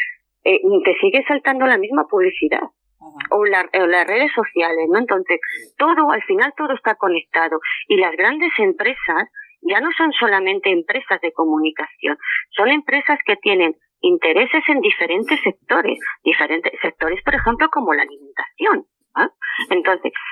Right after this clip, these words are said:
Speaker 1: ¿qué ocurre? Que está, está, se está aplicando a la información los, las mismas,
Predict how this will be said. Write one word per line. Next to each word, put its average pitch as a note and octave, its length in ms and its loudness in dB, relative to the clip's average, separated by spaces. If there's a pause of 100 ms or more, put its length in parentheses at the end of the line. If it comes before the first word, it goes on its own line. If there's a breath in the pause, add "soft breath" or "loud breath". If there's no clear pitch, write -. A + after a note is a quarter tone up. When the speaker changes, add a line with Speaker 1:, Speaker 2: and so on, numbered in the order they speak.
(160 loud breath)
Speaker 1:
¿qué C#4+ 80 0
ocurre? B3 420 0
Que - 100 -4
está, - 320 -2
está, B3 320 -6
se - 80 -2
está D#4 220 0
aplicando G3 760 -2
a E3 100 0
la D#3+ 80 -4
información D#3+ 800 0 (340 loud breath)
los, F3 240 0 (200)
las E3+ 260 2 (140)
mismas, B3 640 2